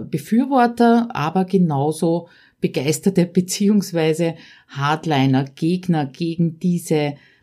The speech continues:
Methode. Und ich kann's durchaus verstehen, weil so simpel die ganze Geschichte klingt, so simpel ist es einfach nicht. Also eigentlich kannst du die Pomodoro-Technik in einem Satz beschreiben.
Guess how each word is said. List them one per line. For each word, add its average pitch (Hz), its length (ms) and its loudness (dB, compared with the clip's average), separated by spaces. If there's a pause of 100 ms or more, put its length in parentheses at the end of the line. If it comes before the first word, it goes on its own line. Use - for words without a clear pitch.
Methode. 214 800 2
Und 180 240 0
ich 185 120 -6
kann's 175 360 -2
durchaus 165 540 -2
verstehen, 185 720 0
weil 165 160 0
so 185 140 -4
simpel 247 640 0
die 202 100 2
ganze 180 360 -2
Geschichte 185 520 -4
klingt, 226 540 0 (320)
so - 120 -6
simpel 233 440 2
ist 226 240 -2
es - 200 2
einfach 131 460 -4
nicht. - 400 -6 (300)
Also 160 180 -2
eigentlich 233 460 2
kannst 196 400 -4
du 202 100 2
die 185 220 0
Pomodoro-Technik 180 1300 -2
in 185 220 0
einem 160 380 -2
Satz 131 400 -6
beschreiben. 101 680 -6